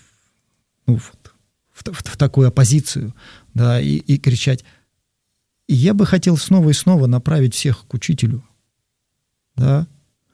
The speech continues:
который говорил о каких-то простых земных вещах, которые в быту очень сильно помогают справиться с грехом, да. Одна из самых потрясающих вещей, которая реально помогает справиться со всеми прегрешениями.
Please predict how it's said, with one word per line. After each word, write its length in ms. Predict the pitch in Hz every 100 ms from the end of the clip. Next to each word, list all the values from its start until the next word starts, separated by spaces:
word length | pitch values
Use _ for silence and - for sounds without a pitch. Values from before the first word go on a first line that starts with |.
| _
который 320 | - - 175
говорил 320 | 147 165 180 147
о 40 |
каких-то 380 | 151 160 - 143
простых 680 | - 147 135 - 190 180
земных 680 | 120 107 135 143 165 175 -
вещах, 440 | 127 120 202 214
которые 380 | - 123 131 131
в 80 | 107
быту 480 | 107 135 - 202 185
очень 240 | 131 -
сильно 340 | 117 190 170 131
помогают 580 | 117 120 127 165 139
справиться 680 | - - 139 135 107 - 160 _ _ _ _ _ _ _
с 60 | -
грехом, 440 | 117 120 131 113
да. 260 | 107 98 - - _ _ _ _ _ - _
Одна 340 | 165 156 226
из 100 | 202
самых 340 | - 196 175 -
потрясающих 920 | - 160 170 156 226 226 180 156 -
вещей, 500 | 143 - - 208 214 - - _
которая 520 | 147 - 156 156 139 - _ -
реально 720 | 160 156 151 180 196 139 120 _ _ _
помогает 600 | 151 139 143 127 170 165
справиться 600 | - - 156 156 151 - 127
со 140 | 131
всеми 260 | - 151 135
прегрешениями. 800 | 123 120 107 123 110 110 117